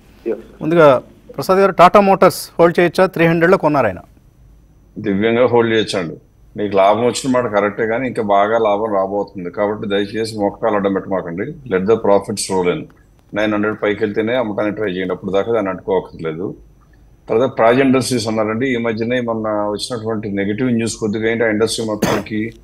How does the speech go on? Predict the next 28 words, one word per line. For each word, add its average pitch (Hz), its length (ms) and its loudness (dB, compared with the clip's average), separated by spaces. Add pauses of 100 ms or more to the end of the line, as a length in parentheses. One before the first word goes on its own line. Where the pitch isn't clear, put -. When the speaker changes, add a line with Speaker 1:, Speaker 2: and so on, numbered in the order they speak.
(320)
Speaker 3:
ఆ 101 120 4
ethanol-లో 117 520 2
మిక్సింగ్‌లో 113 540 -2
వచ్చినప్పుడు 113 460 -4
షుగర్ 110 340 0
కేన్ 110 240 -2
జ్యూస్ 110 260 -4
వాడొద్దు 107 360 0
అని 101 220 0
చెప్పారు, 104 300 -4
చెప్పి 101 400 -4
కొద్దిగా 110 540 -4 (420)
ఆ 113 60 0
ఇండస్ట్రీ 117 400 -2
మొత్తానికి 110 340 -4
దెబ్బ 101 180 0
తగిలి 107 240 0
కొద్దిగా 101 220 -2
తగ్గింది 101 380 -4
కానీ, 120 140 -2
but 117 120 -4
otherwise 107 420 -2
there 107 180 -6
is 92 220 -6
nothing 120 340 -2
against 101 240 -2
this 92 280 -8
company. 82 280 -8